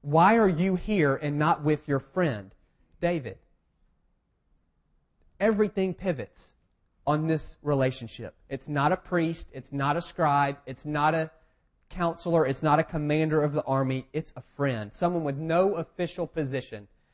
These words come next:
changes the destiny of a nation. If Absalom had followed Ahithophel's advice, it was good advice. You read that. God,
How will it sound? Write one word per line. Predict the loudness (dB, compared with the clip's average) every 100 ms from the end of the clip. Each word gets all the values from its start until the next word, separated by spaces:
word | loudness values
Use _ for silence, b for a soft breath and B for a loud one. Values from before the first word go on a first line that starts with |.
| _ _
changes | 2 4 4 0
the | 0
destiny | 2 2 0 -6 -6
of | -4
a | -4
nation. | -6 -8 -16 -20 _ _ _ 2
If | 4 4 0 _ _ _ _
Absalom | 2 4 2 0 0 0
had | -2 -4
followed | 2 4 4 0
Ahithophel's | -6 -8 -6 -4 -6
advice, | -2 0 0 -4 -16 _ _ _ _ _ _ _ _ 0
it | 4
was | 4 6
good | 4 6
advice. | 6 4 2 -2
You | 0
read | 0 0
that. | -6 -10 -2
God, | 0